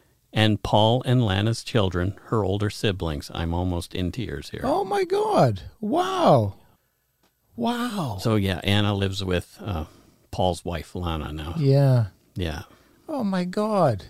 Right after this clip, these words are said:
Speaker 1: And that's it for this week's case. That one
Speaker 2: Yeah.
Speaker 1: was a little rough for me.
Speaker 2: Yeah,
Speaker 1: Just
Speaker 2: well,
Speaker 1: because, I mean,
Speaker 2: the connections.
Speaker 1: every time that Paul's name is mentioned, uh, all the video I watched of news clips and all that kind of stuff,
Speaker 2: Yeah.
Speaker 1: there's Paul.
Speaker 2: Yeah.
Speaker 1: Uh, front and center.
Speaker 2: Yeah.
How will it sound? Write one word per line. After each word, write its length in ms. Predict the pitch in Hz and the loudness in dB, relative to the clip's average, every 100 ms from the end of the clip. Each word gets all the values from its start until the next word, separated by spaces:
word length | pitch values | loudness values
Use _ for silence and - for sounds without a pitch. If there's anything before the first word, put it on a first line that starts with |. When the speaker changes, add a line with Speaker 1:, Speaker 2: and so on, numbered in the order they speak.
| - | 0
Speaker 1:
And 140 | 117 | 4
that's 180 | 131 - | 4 4
it 160 | 165 | 2
for 400 | - 127 98 90 104 | 2 0 0 0 -4
this 260 | 113 - | -4 -2
week's 260 | 110 101 - | -4 -4 -6
case. 540 | - 95 135 - - - - _ _ _ _ _ _ _ _ _ _ 113 | 0 2 2 -2 -14 -20 -20 _ _ _ _ _ _ _ _ _ _ -2
That 160 | 135 | 0
one 140 | 185 208 | 2 2
Speaker 2:
Yeah. 60 | |
Speaker 1:
was 160 | 190 180 | 2 0
a 40 | |
little 180 | 180 156 | 0 2
rough 240 | 147 160 | 4 2
for 200 | - - | 0 -2
me. 320 | 90 82 127 185 - - - - | 0 2 2 0 -10 -20 -20 -4
Speaker 2:
Yeah, 220 | 117 117 | -2 2
Speaker 1:
Just 180 | 131 131 | 4 8
Speaker 2:
well, 140 | 120 | 8
Speaker 1:
because, 260 | 123 123 - | 8 8 4
I 80 | 135 | 6
mean, 240 | 135 123 - - - | 8 8 4 -8 0
Speaker 2:
the 80 | 135 | 2
connections. 1000 | - 127 135 - - 175 147 - - - | 4 4 2 2 4 6 6 2 -2 -2
Speaker 1:
every 260 | 143 160 180 | 0 4 4
time 500 | 135 151 151 143 117 | 6 6 8 8 6
that 340 | 113 107 - | 2 0 -4
Paul's 340 | - 135 123 117 | -2 0 2 4
name 260 | 113 139 | 4 6
is 120 | 98 87 | 4 2
mentioned, 600 | 98 123 - 98 82 - _ _ _ _ _ - | 2 2 2 -2 -4 -8 _ _ _ _ _ 0
uh, 220 | 98 87 - | 2 2 0
all 180 | 135 139 | 0 0
the 100 | 123 | 0
video 640 | 101 110 131 127 135 143 - | 2 4 6 6 6 2 0
I 160 | 117 | 2
watched 480 | 104 101 101 123 - | 2 2 2 0 -4
of 140 | 101 98 | -4 0
news 340 | 95 113 123 | 2 2 0
clips 420 | - 127 123 - | 0 0 0 -2
and 80 | 101 | 0
all 140 | 104 107 | 2 4
that 160 | 107 | 2
kind 160 | - 107 | 0 -2
of 80 | 104 | 0
stuff, 200 | 120 123 | 0 2
Speaker 2:
Yeah. 180 | 117 | 4
Speaker 1:
there's 340 | 120 120 - 110 | 6 8 6 2
Paul. 520 | - 113 143 95 - | -2 0 0 -2 -2
Speaker 2:
Yeah. 560 | 131 120 123 123 123 120 | 0 2 4 4 2 2
Speaker 1:
Uh, 20 | |
front 320 | 120 - 131 151 | 0 2 4 6
and 140 | 135 | 4
center. 480 | - 113 127 123 98 | 4 0 2 0 0
Speaker 2:
Yeah. 320 | 135 127 120 | 2 2 2